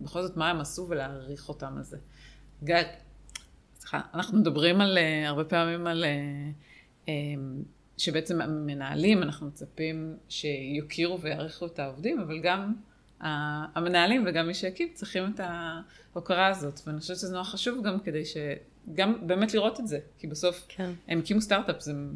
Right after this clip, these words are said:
Speaker 1: זה מדהים, זה ממש
Speaker 2: לא,
Speaker 1: לא
Speaker 2: גם
Speaker 1: מובן
Speaker 2: את יודעת,
Speaker 1: מאליו.
Speaker 2: בסוף המנהלים הם, אה, לבד שם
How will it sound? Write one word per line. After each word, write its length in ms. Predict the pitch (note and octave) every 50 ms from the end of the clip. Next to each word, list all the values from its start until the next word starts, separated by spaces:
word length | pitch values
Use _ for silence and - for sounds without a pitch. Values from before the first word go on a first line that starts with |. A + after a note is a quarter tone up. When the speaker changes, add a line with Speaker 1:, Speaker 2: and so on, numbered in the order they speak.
| D#3 - -
Speaker 1:
זה 120 | - - F3
מדהים, 380 | F3 E3 B3+ D#4+ B3 E3 D3 - - - -
זה 100 | - D#3+
ממש 140 | D3+ D3+ D3+
Speaker 2:
לא, 60 | C4+ G4+
Speaker 1:
לא 100 | F#4+ A#3
Speaker 2:
גם 120 | F#3+ F3+
Speaker 1:
מובן 100 | F3 D#3+ E3
Speaker 2:
את 0 |
יודעת, 220 | - - - D#4+
Speaker 1:
מאליו. 120 | - D3 E3
Speaker 2:
בסוף 340 | - - F#3 G3 - -
המנהלים 520 | B3 A#3 A3 G#3+ G3+ F#3+ F3+ F3 F3 G3 G#3+
הם, 180 | A3+ A3+ A3 G#3+
אה, 220 | G#3 G3+ G3 G3 F#3+
לבד 280 | G3 F#3+ F#3 G#3+ A3+ A#3
שם 320 | A3+ - A3 F3 F3 F#3